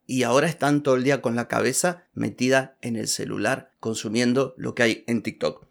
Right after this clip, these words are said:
Desde mi punto de vista, TikTok no hace más que robarte la vida, y por eso no me gusta, porque la gente se puede pasar horas ahí perdiendo tiempo, porque difícilmente puedas sacar algo de provecho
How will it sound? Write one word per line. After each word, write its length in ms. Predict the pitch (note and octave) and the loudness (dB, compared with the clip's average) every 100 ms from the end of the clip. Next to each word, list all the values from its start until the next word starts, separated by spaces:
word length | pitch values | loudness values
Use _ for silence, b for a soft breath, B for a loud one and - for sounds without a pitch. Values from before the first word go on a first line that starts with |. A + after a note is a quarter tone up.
| _ | _
Desde 280 | C3+ E3 E3+ | 4 6 6
mi 80 | F3 | 2
punto 260 | A3+ A3 | 0 4
de 100 | G3+ | 6
vista, 400 | A#3 A#3 G3 C#3+ | 4 4 4 4
TikTok 520 | D3 C#3+ - G3 E3+ | 2 -2 2 0 0
no 180 | B2+ C#3+ | 0 2
hace 200 | E3 D#3 | 4 4
más 180 | D3 D#3+ | 2 2
que 120 | - | 0
robarte 460 | B2 B2+ C#3+ C3+ A#2+ | 2 4 4 2 0
la 120 | A#2 | 2
vida, 440 | A#2+ A2+ A2+ - _ | 2 0 -2 -6 _
y 280 | - A#2 A2+ | -6 -2 -2
por 180 | - A2 | -2 0
eso 160 | A#2+ | 2
no 60 | B2+ | 4
me 100 | C3+ | 6
gusta, 440 | C#3+ A#2 - - _ - | 4 2 -4 -16 _ -18
porque 240 | - G#2 | -10 -6
la 80 | A#2 | -2
gente 360 | C#3 C#3 C3+ | 2 2 2
se 120 | C3 G#2+ | -2 -2
puede 200 | A#2+ A2+ | -2 -2
pasar 440 | A#2 A2+ A2 - | -2 -2 -2 -2
horas 360 | - D3 C#3 B2+ | 2 2 2 2
ahí 360 | A#2 D3+ E3 _ | 2 2 -2 _
perdiendo 460 | - A2 B2 A#2+ A#2 | -4 0 2 2 2
tiempo, 560 | B2+ A2+ G#2+ G#2+ - _ | 2 0 -2 -10 -12 _
porque 420 | - G#2+ - G#2+ | -10 -8 -4 -2
difícilmente 680 | G#2+ G#2+ A#2+ B2+ A#2+ B2 A#2+ | -2 -4 -4 0 2 2 0
puedas 260 | A#2 A#2 A#2 | 0 0 0
sacar 240 | A2+ A#2+ | 0 0
algo 180 | A#2 A#2 | 2 2
de 80 | A2+ | 0
provecho 720 | A2 A#2 A#2+ - C#3+ C3+ | 0 0 0 4 2 2